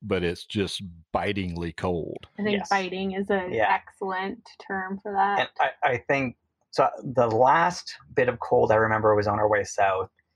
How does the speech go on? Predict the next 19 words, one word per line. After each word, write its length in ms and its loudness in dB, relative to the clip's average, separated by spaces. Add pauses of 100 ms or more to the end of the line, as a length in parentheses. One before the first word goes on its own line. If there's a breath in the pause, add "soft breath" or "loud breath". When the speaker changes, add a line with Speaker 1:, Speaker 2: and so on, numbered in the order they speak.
(320)
Speaker 3:
and 600 0 (300)
we 180 -2
ran, 280 2 (500)
uh, 260 4 (280)
a 40 0
lot 140 6
of 60 0
the 100 4
elders 400 2
were 520 2
doing, 420 -6
so 120 -4
this 140 2
was 140 4
just 480 -2
south 480 2 (120)
of 420 4
Inuvik. 400 -2 (760 soft breath)
Um, 400 4